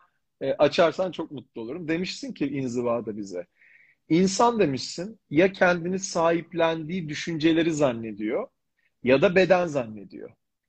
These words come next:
Beden illüzyonundan da biraz önce bahsettin. Kendini bedenden iba-, e, ibaret zannediyor.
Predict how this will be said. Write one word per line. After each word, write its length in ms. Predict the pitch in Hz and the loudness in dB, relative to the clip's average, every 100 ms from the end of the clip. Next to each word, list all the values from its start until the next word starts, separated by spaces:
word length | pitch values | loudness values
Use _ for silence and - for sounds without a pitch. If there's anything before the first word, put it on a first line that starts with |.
| _ - | _ 0
Beden 300 | 131 139 143 | 2 2 0
illüzyonundan 520 | 139 135 143 143 143 _ _ 143 | -2 -2 -2 0 -2 _ _ -4
da 180 | 131 | -4
biraz 180 | 120 113 | -4 -6
önce 260 | 110 110 107 | -8 -8 -6
bahsettin. 640 | 107 110 110 _ 202 254 _ _ _ _ _ | -6 -6 -16 _ -12 -12 _ _ _ _ _
Kendini 480 | - 165 165 185 220 | 2 4 6 4 4
bedenden 460 | 180 160 175 180 190 | 2 4 2 2 0
iba-, 420 | 160 147 160 160 _ 143 | -2 2 4 4 _ -6
e, 80 | |
ibaret 500 | 139 143 151 156 170 - | -2 2 6 6 4 0
zannediyor. 640 | 127 104 104 - 67 | -6 -6 -14 -14 -14